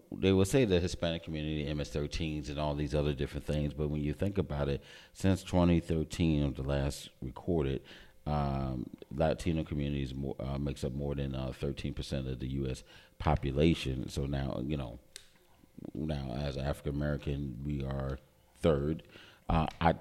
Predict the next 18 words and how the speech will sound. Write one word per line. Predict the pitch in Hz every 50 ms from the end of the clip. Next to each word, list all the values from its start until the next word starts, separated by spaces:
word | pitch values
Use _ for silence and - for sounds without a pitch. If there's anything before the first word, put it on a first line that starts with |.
| - - - - _ - -
don't, | 95 85 82 - - - - - - -
I, | - - - _ _ - - - - - - _ _ - _ -
I | - 87 90
don't | 92 92 -
care. | - - 95 87 82
I'm | 85 87
not | 85 82 80 - -
in | 82 85 82
the | 73 73 78
run | 78 80 78 78 78
to | 71
say, | - 78 73
"Hey, | - 85 80 73 69
I'm | 67 71 76 80 71
better, | 64 73 73 76 71
we | 67 76 76
more." | 71 73 71 67 69 69 67 53
That's, | - - 67 71 69 -